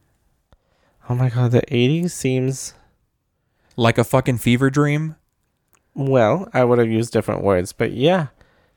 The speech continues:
Speaker 1: That's, wow.
Speaker 2: That was when people would leave their fucking houses unlocked. Hair was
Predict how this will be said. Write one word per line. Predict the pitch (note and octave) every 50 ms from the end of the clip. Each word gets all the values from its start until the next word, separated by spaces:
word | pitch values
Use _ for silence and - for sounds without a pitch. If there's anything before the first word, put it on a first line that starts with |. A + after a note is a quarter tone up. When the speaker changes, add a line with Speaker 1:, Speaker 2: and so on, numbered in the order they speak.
| _ _ _ _ _ _ _ -
Speaker 1:
That's, | A2 A2 A#2+ D3+ D3+ - - - - _ _ _ _ _ _ _ _ _ _ _ _ _ _ _ _ _ -
wow. | B2+ A#2+ G#2+ G2 G#2 A2 C#3+ C#3+
Speaker 2:
That | A#2 D3 F3+
was | G#3 A3 G#3
when | G3 G3+ F3+
people | D3 - C#3+ - E3 D#3+ D#3
would | D3+ C3
leave | B2 B2 B2+ C3
their | C#3+ C3
fucking | - - C#3+ C#3+ - B2+ G#2+
houses | G2 A2+ G#2+ G#2 G2+ - - B2 B2
unlocked. | A#2+ A#2 A#2 A#2+ A#2+ A#2+ A#2+ B2 A#2+ - -
Hair | - - - A#2+ A#2+ A#2+
was | A#2 A#2 A2